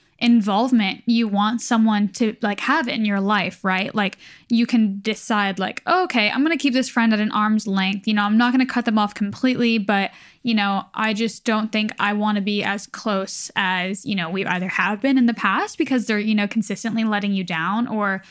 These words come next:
you know, not necessarily improving your life or,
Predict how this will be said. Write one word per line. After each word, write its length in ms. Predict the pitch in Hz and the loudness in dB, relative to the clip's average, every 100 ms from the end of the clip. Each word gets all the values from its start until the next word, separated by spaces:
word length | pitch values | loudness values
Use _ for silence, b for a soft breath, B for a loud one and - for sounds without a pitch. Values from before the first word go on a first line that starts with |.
| B B | B B
you 100 | 226 | -4
know, 360 | 202 175 175 220 - | -2 -2 -4 -6 -2
not 480 | 220 202 190 - _ _ _ _ - | 0 2 0 -2 _ _ _ _ -4
necessarily 640 | 247 208 202 220 202 196 | -2 -2 -2 -2 0 0
improving 460 | 185 190 214 196 196 | -2 -2 -2 0 0
your 160 | 180 | 0
life 520 | 180 175 196 269 277 - B B | -2 -2 0 -2 -4 -18 B B
or, 600 | - 214 208 208 202 196 | -2 2 2 2 2 0